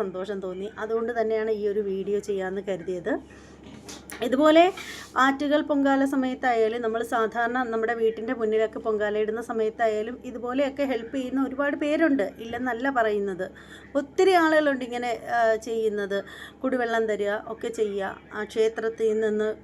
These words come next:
ഘോഷയാത്ര പുറപ്പെടുന്ന സമയത്ത്, ആ, അതാത്, അതാത് കടകളുടെ മുന്നിലായാലും വീടിൻ്റെ മുന്നിലായാലും വെള്ളമൊക്കെ ഒഴിച്ച് വെക്കുക. അതങ്ങനെ ഒത്തിരി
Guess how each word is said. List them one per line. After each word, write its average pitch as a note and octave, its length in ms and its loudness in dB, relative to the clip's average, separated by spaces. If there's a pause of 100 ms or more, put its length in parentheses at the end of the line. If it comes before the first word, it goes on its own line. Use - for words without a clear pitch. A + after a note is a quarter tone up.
ഘോഷയാത്ര A#3+ 640 0
പുറപ്പെടുന്ന A3 540 -2
സമയത്ത്, G#3 560 -4 (560)
ആ, A#3 100 0 (300)
അതാത്, C#4 420 2 (1160)
അതാത് C4+ 420 4
കടകളുടെ A#3+ 420 2
മുന്നിലായാലും A3 840 2
വീടിൻ്റെ A3 380 0
മുന്നിലായാലും G3+ 720 0
വെള്ളമൊക്കെ A3 480 2
ഒഴിച്ച് G3+ 280 0
വെക്കുക. G3+ 600 -4 (380)
അതങ്ങനെ E4+ 300 4
ഒത്തിരി D#4 400 2